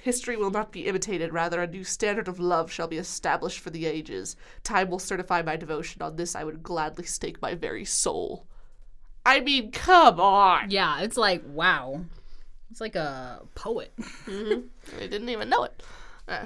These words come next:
Speaker 1: but then, of course, Seth has to come in and kind of ruin it.
Speaker 2: <laughs> Seth is like, "Only nerds read." Like, he just starts, like, making fun of Kendra for reading. And
Speaker 1: And then
Speaker 2: then
Speaker 1: sh-,
Speaker 2: she's like,
Speaker 1: she tortures him with, like,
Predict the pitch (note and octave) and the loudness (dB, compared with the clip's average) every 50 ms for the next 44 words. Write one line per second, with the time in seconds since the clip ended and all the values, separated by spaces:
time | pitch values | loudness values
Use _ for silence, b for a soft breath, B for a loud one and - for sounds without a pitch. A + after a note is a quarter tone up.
0 | - - - B4+ B4 A#4+ - - F#4+ F#4 E4+ E4 - - E3 - G#3 A3 - - | -10 0 6 8 8 8 8 6 4 4 4 4 4 2 2 2 2 0 0 0
1 | F#3+ - A#3 G#3+ G3+ G#3+ G#3+ G#3 A3 G#3 G3+ - F3 E3+ E3+ F#3+ F#3 C#3+ C3 D2 | -2 -2 -2 0 2 2 0 0 -2 -4 -4 -4 -4 -2 0 -2 0 0 -2 -2
2 | D2 C2+ - - C#2+ - - - - - - - D4+ D4+ D4+ - - - - - | -2 -4 -4 -4 -6 -6 -6 -8 -8 -8 2 6 6 6 6 4 -6 -14 -14 -8
3 | - - G#3 - A3 E3+ F3+ F#3 F3+ F3 E3+ - - F#3+ C#4+ F4+ E4+ B3 F#3+ D#3+ | -6 -6 -4 -4 -4 -4 0 0 0 0 -2 -4 -4 -4 -2 0 0 0 0 0
4 | D#3+ E3 E3+ E3 D#3+ D#3 - C#3 C3+ C#3+ C#3 B2+ A#2 G#2+ G#2 A2 A#2 - - E3+ | -2 -2 -2 -2 -4 -4 -6 -8 -8 -6 -6 -6 -8 -8 -10 -12 -12 -10 -2 0
5 | F3+ G3 - F3+ B3 A3 A3 A3+ - A#3+ G#3+ A3 - - G3 F#3 E3+ D#3+ D#3 - | 2 2 6 6 6 6 6 6 6 4 4 4 2 0 0 2 2 2 0 -2
6 | - - - E3 D#3+ D#3+ D#3+ E3+ E3+ - D#3+ D#3 D3+ D3+ - C3+ C3+ D3+ D3+ D#3 | -6 -10 -6 -4 -4 -2 -2 -4 -6 -6 -4 -6 -6 -6 -6 -8 -8 -6 -4 -4
7 | D#3 D#3 D#3+ - D#3 C#3+ C#3 C#3 D3 C#3 C#3+ D3+ D#3 E3+ F#3 G3+ A3 B B B | -4 -4 -6 -8 -8 -8 -8 -8 -8 -8 -6 -6 -6 -6 -6 -6 -8 B B B
8 | B B B B B B B B B B B - G3+ G3 F#3+ F#3 F#3+ - - G3 | B B B B B B B B B B B 0 2 2 4 4 2 0 0 -2
9 | E3+ D#3+ E3+ E3 E3 D#3+ D3+ D3 C#3+ - - D4+ E4 - G#3 F#3 G3 G3 G3+ G3+ | -2 -2 0 0 0 2 2 0 0 0 -2 -2 0 2 0 0 2 0 0 0
10 | F#3+ F#3 E3+ F3+ F3 E3 - E3 D#3+ D#3 D#3 | 0 0 0 -2 -2 -2 -2 -2 -2 -4 -6